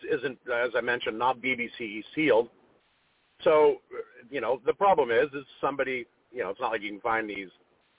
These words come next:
seven-card bundles, you know, around, but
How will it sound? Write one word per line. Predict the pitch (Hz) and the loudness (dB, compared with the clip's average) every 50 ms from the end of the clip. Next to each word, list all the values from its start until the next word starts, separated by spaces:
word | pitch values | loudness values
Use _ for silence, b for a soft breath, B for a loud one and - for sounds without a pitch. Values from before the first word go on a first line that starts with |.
| _ _ _ _ | _ _ _ _
seven-card | - 127 110 98 104 101 90 - 113 107 107 98 90 | 0 4 4 4 4 2 2 2 4 4 4 4 4
bundles, | 92 110 113 113 104 98 92 92 90 - - - _ _ 98 | 4 2 4 4 4 4 4 2 0 -6 -12 -16 _ _ -8
you | 98 | -6
know, | 90 87 90 87 92 | -4 -4 -4 -2 0
around, | 98 104 101 101 95 90 87 85 | 2 2 4 4 2 0 -2 -6
but | 80 95 92 | -6 -6 -6